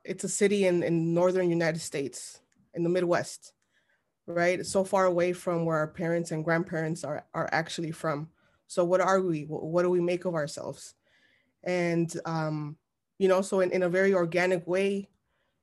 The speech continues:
you know, young kids and, and teenagers from the same geographical area come together, right, under their s-,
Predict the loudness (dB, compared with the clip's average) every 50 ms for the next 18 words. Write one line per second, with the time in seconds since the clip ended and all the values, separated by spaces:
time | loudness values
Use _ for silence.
0 | _ _ -4 0 0 2 2 2 2 2 2 2 2 2 -2 -2 -2 0 2 2
1 | 0 0 -2 -2 0 0 0 -2 -2 -2 -2 -2 -2 0 2 4 4 2 2 0
2 | -2 -2 -2 -4 -6 -10 -6 -2 0 0 0 -2 -4 -4 -2 0 0 0 -2 -2
3 | -2 -4 -4 -4 -2 -2 -2 -2 -2 -6 -8 -8 -6 -2 0 2 2 4 4 2
4 | 0 -2 -6 -12 _ _ _ _ _ _ _ _ _ _ _ -2 0 0 0 0
5 | 0 2 4 4 4 4 0 0 -6 -12 _ _ _ 0 0 2 2 0 0 0
6 | 0 0 -2 -4 -6 -6 -8